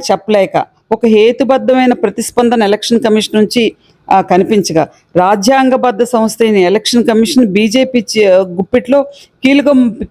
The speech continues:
కీలుగొమ్మగా బొమ్మగా మారిందన్నది నిరూపించగలిగారు వారు. ఇప్పుడు ఎలక్షన్ కమిషన్ నోటీసులు ఇస్తే అక్కడ రాజ్యాంగ ఉల్లంఘనలు జరిగితే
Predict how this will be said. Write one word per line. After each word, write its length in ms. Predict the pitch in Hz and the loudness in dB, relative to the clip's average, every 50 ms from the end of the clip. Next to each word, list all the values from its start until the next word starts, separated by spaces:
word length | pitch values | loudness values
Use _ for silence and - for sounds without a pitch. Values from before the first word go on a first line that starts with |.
| _ | _
కీలుగొమ్మగా 520 | - 254 269 240 269 277 254 262 277 269 269 | 0 0 2 2 2 2 4 2 2 2 0
బొమ్మగా 420 | 220 190 220 226 233 247 226 262 | 0 0 0 2 2 2 2 2
మారిందన్నది 680 | 233 240 240 240 254 262 254 247 262 262 254 262 285 | 2 2 2 2 2 2 2 2 2 2 2 2 2
నిరూపించగలిగారు 800 | 262 247 254 294 320 311 339 294 - 269 240 220 190 185 175 170 | 2 2 2 0 0 2 0 0 2 2 0 0 2 0 0 0
వారు. 220 | 160 156 156 160 156 | 0 0 -2 -2 -6
ఇప్పుడు 440 | - _ _ - _ _ - 160 160 | -10 _ _ -20 _ _ -2 0 0
ఎలక్షన్ 320 | 160 170 - - 240 220 | 2 0 0 -2 -2 -2
కమిషన్ 400 | 247 233 240 240 - - 220 208 | 0 0 0 0 0 0 0 2
నోటీసులు 420 | 202 214 214 - 240 - - 233 | 2 2 0 0 -2 -2 -2 -4
ఇస్తే 180 | 226 226 - 269 | -4 -2 -2 -4
అక్కడ 240 | 254 - 233 208 190 | -2 -2 -2 0 0
రాజ్యాంగ 420 | 196 202 202 190 240 233 226 214 | 0 0 0 0 0 0 0 0
ఉల్లంఘనలు 440 | 214 208 208 220 226 226 220 220 214 | 0 0 0 2 2 2 2 2 2
జరిగితే 380 | 185 233 220 226 - - 269 | 2 2 2 2 0 -2 -4